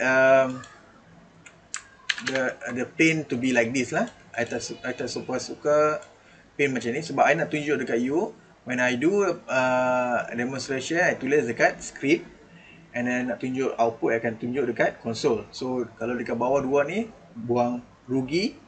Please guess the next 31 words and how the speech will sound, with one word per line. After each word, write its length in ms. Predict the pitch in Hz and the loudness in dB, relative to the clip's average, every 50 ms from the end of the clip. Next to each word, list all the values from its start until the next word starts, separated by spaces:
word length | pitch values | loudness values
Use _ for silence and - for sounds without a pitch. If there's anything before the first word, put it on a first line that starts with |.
| - - _ - - - - _ _ - 120 | -20 -20 _ -20 -20 -20 -20 _ _ -2 0
uh, 160 | 120 120 120 | 0 0 0
space. 560 | - - - 139 117 110 - - - - - - - | -2 -2 0 0 0 0 -4 -10 -16 -16 -18 -16 -12
So 160 | - 135 123 | -4 0 2
I 160 | 120 120 127 | 2 2 2
nak 240 | 131 139 151 - - | 0 -2 -4 -4 -2
buat 240 | 143 143 156 - - - 113 117 | -2 -2 -2 -2 -6 -12 -8 -4
global 320 | 113 117 113 117 143 139 | -2 0 0 2 2 0
option, 480 | 127 110 110 - - 135 151 202 - - - _ - - _ _ _ - - - _ - - _ - - - - _ _ - | 0 -2 -4 -4 0 0 0 0 -2 -6 -12 _ -20 -20 _ _ _ -20 -20 -20 _ -20 -16 _ -14 -14 -14 -18 _ _ 2
paint 160 | 147 156 160 | 4 4 4
layout, 480 | 147 139 139 - 131 135 175 220 226 - - _ _ _ _ _ _ | 4 4 4 6 8 8 6 6 4 -2 -10 _ _ _ _ _ _
dekat 240 | 123 - - 120 123 | -8 -2 -2 -2 0
sini 320 | - 143 151 175 208 240 226 - | -2 -4 -2 -2 -2 -2 -2 -6
source, 480 | - - - - 147 156 170 165 - - | -10 -6 0 4 4 4 4 2 0 -4
console, 560 | - 135 131 131 120 - 156 156 175 196 - - - - - 120 | -6 -6 -6 -4 -4 0 0 2 2 2 -2 -4 -10 -16 -10 -8
environment, 560 | 117 110 117 123 123 131 135 139 170 202 254 - - - | -4 0 2 2 2 2 0 0 -2 -2 -2 -6 -10 -18
file. 400 | - - 139 123 110 104 101 101 - - - - _ _ _ _ | -6 2 2 4 4 2 -2 -6 -14 -20 -20 -20 _ _ _ _
So 160 | _ - - | _ -6 -4
I 80 | 135 139 | -2 0
nak 160 | 139 120 110 - - | 0 -2 -2 -4 -4
change 240 | 156 151 143 135 123 | -2 -2 -2 -2 -4
dekat 240 | 123 110 123 117 | -2 -2 -2 -4
sini 240 | - 143 135 143 151 - - | -4 -6 -6 -6 -6 -6 -2
to 240 | 143 170 226 220 - - - - | 0 0 0 -2 -6 -14 -12 -10
console, 480 | 123 117 110 - - 117 107 101 101 - - - - _ _ _ _ - _ _ - - | -8 -6 -4 -2 0 0 0 0 -4 -10 -18 -20 -20 _ _ _ _ -20 _ _ -20 -20
side 320 | _ - - - 139 135 117 | _ -8 4 4 4 6 6
by 160 | 113 110 107 | 2 0 2
side. 240 | - 123 113 110 - - - - _ - - - - | 4 4 4 4 0 -6 -18 -20 _ -20 -20 -20 -12
So 160 | - 143 131 | -8 -8 -8
senang 400 | 123 - 147 143 139 135 127 123 | -4 -4 -4 0 2 2 2 2
I 80 | 120 | 0
nampak 400 | 117 117 113 110 - - - - | -2 -2 -2 -2 -2 -2 -2 -6